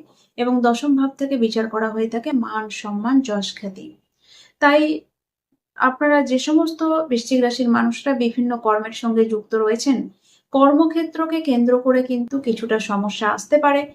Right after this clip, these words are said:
কিছুটা প্রবলেম আসতে পারে। সেখানে কিন্তু কোনো শত্রুতা আসতে পারে বা শত্রু আপনার কোনো ক্ষতি করতে পারে কর্মের জায়গাটায়। এবং একই সঙ্গে আপনার কোনো কলিগ আপনার সঙ্গে শত্রুতা করতে পারে, বসের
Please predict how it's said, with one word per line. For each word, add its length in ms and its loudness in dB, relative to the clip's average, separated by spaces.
কিছুটা 360 0
প্রবলেম 420 2
আসতে 400 2
পারে। 160 4
সেখানে 480 -2
কিন্তু 320 -2
কোনো 200 -4
শত্রুতা 520 -2
আসতে 260 -2
পারে 200 2
বা 100 -4
শত্রু 540 -4
আপনার 340 0
কোনো 180 -2
ক্ষতি 400 -4
করতে 300 -2
পারে 240 2
কর্মের 380 2
জায়গাটায়। 560 0
এবং 160 4
একই 280 2
সঙ্গে 320 4
আপনার 340 2
কোনো 200 0
কলিগ 380 2
আপনার 340 -4
সঙ্গে 220 -4
শত্রুতা 480 -6
করতে 300 -4
পারে, 200 0
বসের 360 0